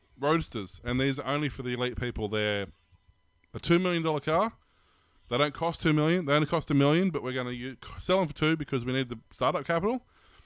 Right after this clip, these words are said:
And there's only sixty of them or however many we've made.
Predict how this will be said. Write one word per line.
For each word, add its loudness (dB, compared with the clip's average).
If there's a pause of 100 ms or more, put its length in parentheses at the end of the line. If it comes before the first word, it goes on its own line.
(160)
And -8
there's 0
only 2 (120)
sixty -4
of 4
them 4
or 4
however 6
many 2
we've -2
made. 2